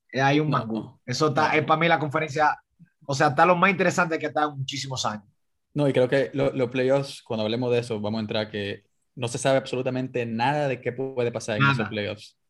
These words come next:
Speaker 1: Nada, absolutamente nada. O sea, está, para mí el basquetbol está uno de los años más interesantes en los últimos años.
Speaker 2: Es,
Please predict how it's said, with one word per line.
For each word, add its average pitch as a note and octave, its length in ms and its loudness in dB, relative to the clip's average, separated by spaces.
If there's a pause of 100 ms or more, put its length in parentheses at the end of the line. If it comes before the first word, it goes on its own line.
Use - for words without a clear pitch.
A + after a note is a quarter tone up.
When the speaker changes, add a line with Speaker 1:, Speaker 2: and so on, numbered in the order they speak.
(160)
Speaker 1:
Nada, A#2 580 -4
absolutamente B2+ 680 0
nada. B2+ 220 2
O A#2+ 60 0
sea, A#2+ 200 0
está, D3 360 4
para D3 160 4
mí D3+ 100 2
el D3+ 80 2
basquetbol D3 320 2
está D3 380 4 (600)
uno D#3+ 200 0
de F3+ 80 4
los E3 120 2
años F3 180 0
más F3 60 -2
interesantes D#3+ 440 0
en B2 60 -10
los A#2+ 140 -12
últimos C3+ 240 -10
años. C3+ 280 0
Speaker 2:
Es, - 0 -